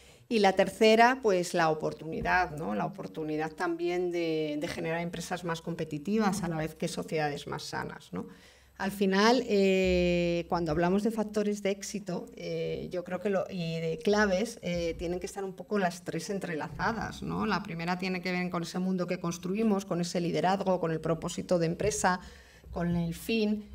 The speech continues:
La segunda con esos aceleradores, ¿no? Y la tercera también, pues que somos empresas, somos más competitivas y cómo nos preparamos mejor, ¿no?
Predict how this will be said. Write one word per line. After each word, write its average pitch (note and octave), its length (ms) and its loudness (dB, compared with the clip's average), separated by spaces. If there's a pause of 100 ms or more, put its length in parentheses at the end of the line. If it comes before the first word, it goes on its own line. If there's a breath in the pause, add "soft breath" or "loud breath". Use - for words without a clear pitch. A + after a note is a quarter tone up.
(240 loud breath)
La F#3 140 2
segunda F#3 420 2
con F#3+ 160 2
esos G3 280 -2
aceleradores, F3+ 880 2
¿no? F#3+ 240 -4
Y G3+ 160 2
la F3 160 2
tercera F#3+ 380 0
también, G3+ 280 2
pues G#3+ 160 -2
que F#3+ 80 -2
somos F3 300 -4
empresas, A3 420 -2
somos F3+ 260 -4
más F#3+ 160 -4
competitivas G#3 760 0
y G3+ 60 -2
cómo F3+ 240 0
nos G3 180 -4
preparamos E3 520 0
mejor, - 440 -6
¿no? C4 160 -8